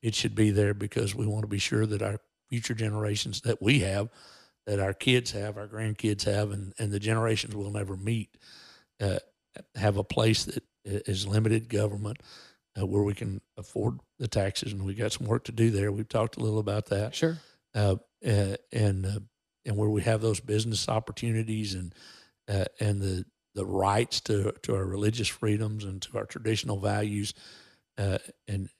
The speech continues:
Speaker 1: and not just the expectation of 'em, but, but the right to 'em and the preservation of those. So, uh, I'd be honored to, to receive the vote, and I'll,
Speaker 2: Mm-hmm.
Speaker 1: I'd be honored to go back and, and, uh,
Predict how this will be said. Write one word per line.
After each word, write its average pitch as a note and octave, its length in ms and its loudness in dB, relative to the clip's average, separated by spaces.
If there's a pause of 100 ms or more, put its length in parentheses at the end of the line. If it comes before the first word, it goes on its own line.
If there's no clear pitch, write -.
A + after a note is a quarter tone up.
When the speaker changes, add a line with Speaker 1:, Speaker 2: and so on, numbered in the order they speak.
(280)
Speaker 1:
and G2+ 120 -2
not A2+ 200 4
just G#2+ 200 2
the C3 140 2
expectation - 680 0
of F#2+ 60 -2
'em, G#2 120 -6
but, G2 140 -4 (320)
but G#2+ 100 -18
the F#2+ 80 -8
right F#2 360 -6
to - 160 -2
'em G#2 100 -2
and G#2 140 -4
the - 40 -16
preservation G#2 640 -4
of G2+ 80 -14
those. G2 160 -18 (720)
So, F#2+ 260 -4 (240)
uh, F#2+ 180 0 (180)
I'd G#2+ 160 0
be G#2+ 140 0
honored G#2 340 -2
to, G2 180 -6 (580)
to G2 120 0
receive G#2 380 0
the G#2 80 -2
vote, A2 300 2 (160)
and G2+ 220 -8
I'll, G#2 180 -4
Speaker 2:
Mm-hmm. G#3+ 80 -4 (580)
Speaker 1:
I'd G2+ 260 -2 (180)
be G#2 160 0
honored A2 300 2
to A2 40 -8
go A2 180 4
back A2 340 2
and, F2 160 -12 (240)
and, G2 320 -6
uh, F#2 140 -10